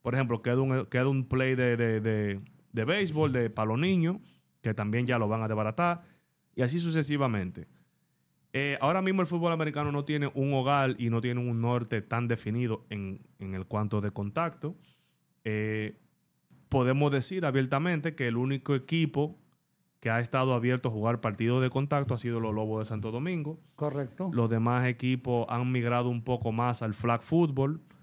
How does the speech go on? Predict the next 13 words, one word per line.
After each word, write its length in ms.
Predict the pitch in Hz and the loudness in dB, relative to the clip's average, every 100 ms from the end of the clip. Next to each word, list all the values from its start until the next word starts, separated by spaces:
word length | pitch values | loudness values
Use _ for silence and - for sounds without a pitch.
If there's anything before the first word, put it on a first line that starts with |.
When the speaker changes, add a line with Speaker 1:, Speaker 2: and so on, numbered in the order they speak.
| _ _ _ - | _ _ _ -10
Speaker 1:
Se 140 | - | -4
les 160 | 107 95 | -4 -4
respeta. 680 | 98 - 143 147 120 127 - | -8 -4 0 0 0 -4 -4
Nosotros 340 | 110 110 131 | -4 -2 -2
entendemos 600 | 131 127 123 127 131 127 117 | -2 -2 -2 0 0 0 -2
que 140 | 117 | -2
los 260 | 113 107 107 | -2 -4 -6
do-, 100 | 120 | -2
las 320 | 117 101 - | -2 -4 -2
dos 220 | 120 139 | 0 0
versiones 460 | 143 123 135 139 135 | -2 -4 -4 -2 -2
pueden 340 | 123 127 131 127 | -2 0 0 -2
coexistir. 920 | 123 120 113 - 107 - 165 151 | 0 2 0 -6 -6 -2 -2 -2